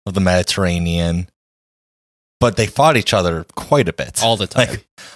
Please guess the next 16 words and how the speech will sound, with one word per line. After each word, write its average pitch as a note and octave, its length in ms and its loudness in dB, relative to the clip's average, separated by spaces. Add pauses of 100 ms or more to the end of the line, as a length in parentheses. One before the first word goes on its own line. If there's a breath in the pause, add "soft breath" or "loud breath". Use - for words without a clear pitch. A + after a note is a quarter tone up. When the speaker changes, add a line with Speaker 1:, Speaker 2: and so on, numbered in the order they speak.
Speaker 1:
all A#2+ 140 4
the A#2+ 100 2
time, G#2+ 380 2
whether F#2+ 260 4
it F2+ 80 0
was, F#2 280 0
again, F2 400 -2
in E2+ 380 -4
just - 380 -4 (440)
simple F2+ 280 -6
politics G#2 920 0 (520)
or F3+ 300 6 (120)
flat B2+ 520 0
out B2+ 280 2
civil G#2 300 0
war D2+ 380 -2